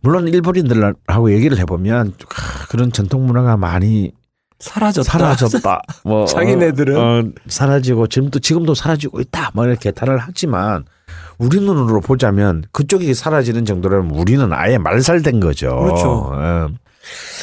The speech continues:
Speaker 1: 아, 참 그런 것들이 남아있고 그래도 우리가 보기에는 굉장히 훌륭하게
Speaker 2: 음.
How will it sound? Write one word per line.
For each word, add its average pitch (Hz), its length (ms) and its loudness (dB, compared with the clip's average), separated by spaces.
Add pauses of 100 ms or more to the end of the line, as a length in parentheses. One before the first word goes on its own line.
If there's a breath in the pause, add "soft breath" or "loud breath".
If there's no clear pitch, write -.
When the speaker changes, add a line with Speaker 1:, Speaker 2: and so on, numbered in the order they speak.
(280 loud breath)
Speaker 1:
아, 76 600 -6 (140)
참 92 380 -6 (420)
그런 143 220 0
것들이 139 580 -6
남아있고 104 680 -2
그래도 131 520 -2
우리가 113 320 0
보기에는 104 680 -2
굉장히 127 640 -6 (100)
훌륭하게 104 800 -2
Speaker 2:
음. 101 220 -6